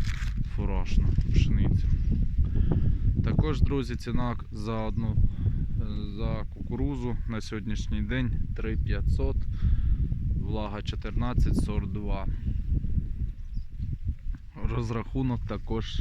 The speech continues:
одразу. Ну і, друзі, надаю послуги зерновозів, кому потрібно, телефонуйте. Нуль дев'яносто сім, сто двадцять восемь, шістдесят шість, дев'яносто один.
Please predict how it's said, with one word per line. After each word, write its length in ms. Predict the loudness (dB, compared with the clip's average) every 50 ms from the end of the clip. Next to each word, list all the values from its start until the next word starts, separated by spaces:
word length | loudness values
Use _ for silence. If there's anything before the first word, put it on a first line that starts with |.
| 0 0
одразу. 640 | 0 0 0 2 2 2 2 4 4 4 4 4 2 2 4 4 4 2 2 2 0 2 2 2 0 2 2 0 0 0 0 -2 -2 -4 -4
Ну 100 | -4 -2
і, 40 | 0
друзі, 400 | 0 0 2 2 2 2 2 2
надаю 460 | 2 2 2 0 2 2 2 2 2
послуги 500 | 0 -2 -2 -4 -2 -4 -2 -2 -2 -2
зерновозів, 720 | -2 -2 -4 -2 -2 -2 -2 -2 0 0 0 2 0 0
кому 240 | 0 -2 -4 -4 -4
потрібно, 520 | -4 -4 -4 -4 -4 -4 -4 -4 -4 -6 -6
телефонуйте. 800 | -8 -8 -8 -8 -8 -6 -6 -4 -4 -2 -4 -4 -6 -8 -12 -14 -16 -18 -18 -18 -18 -14
Нуль 180 | -10 -10 -8 -8
дев'яносто 460 | -6 -6 -6 -6 -8 -8 -10 -14 -16
сім, 220 | -14 -12 -12 -12 -12
сто 160 | -12 -10 -8
двадцять 340 | -8 -8 -8 -10 -14 -16 -12
восемь, 320 | -12 -12 -10 -12 -14 -14
шістдесят 360 | -12 -12 -12 -12 -12 -14 -14
шість, 320 | -14 -12 -12 -10 -10 -10 -10
дев'яносто 460 | -10 -10 -8 -8 -10 -10 -12 -12 -10
один. 340 | -10 -10 -10 -10 -10 -6